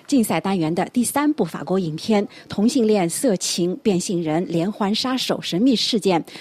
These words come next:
可以说是将影片贯穿起来的多个因素。受到法国人喜爱的歌星和影星 Vanessa 巴哈蒂担任这个影片的主角，将观众带入到一九七九年的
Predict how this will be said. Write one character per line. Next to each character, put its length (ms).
可 120
以 60
说 260
是 280
将 320
影 160
片 220
贯 220
穿 180
起 200
来 180
的 180
多 140
个 100
因 160
素。 260
受 120
到 140
法 160
国 160
人 160
喜 220
爱 200
的 200
歌 180
星 220
和 100
影 180
星 300
Vanessa 420
巴 140
哈 160
蒂 220
担 160
任 200
这 160
个 280
影 160
片 180
的 80
主 200
角， 300
将 160
观 160
众 180
带 160
入 140
到 180
一 140
九 200
七 260
九 260
年 380
的 180